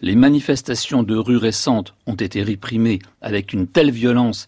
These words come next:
qu'elles ne peuvent pas déboucher sur la révolution tant désirée par les Américains, mais ce genre d'exécution ciblée ne peut que contribuer à renforcer la position des durs du régime à Téhéran.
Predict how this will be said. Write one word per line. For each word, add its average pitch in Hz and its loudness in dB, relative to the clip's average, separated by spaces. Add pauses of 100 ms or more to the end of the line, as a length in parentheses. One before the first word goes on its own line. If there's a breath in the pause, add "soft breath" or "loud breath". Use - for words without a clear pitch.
(220 loud breath)
qu'elles 101 -4
ne 101 -2
peuvent 98 -8
pas 180 2
déboucher 107 -4 (120)
sur 87 -8
la 90 0
révolution 127 2
tant 120 -4
désirée 101 -4
par 98 -6
les 90 -4
Américains, 92 -6 (380 loud breath)
mais 92 -8
ce 92 -4
genre 95 -2
d'exécution 92 -4
ciblée 87 -8 (340 loud breath)
ne 113 0
peut 101 -6
que 92 -4
contribuer 90 -4 (140)
à 98 -6
renforcer 95 -2 (100)
la 98 -8
position 92 -6 (260 soft breath)
des 90 -6
durs 95 -6
du 98 -10
régime 87 -8
à - -10
Téhéran. 82 -6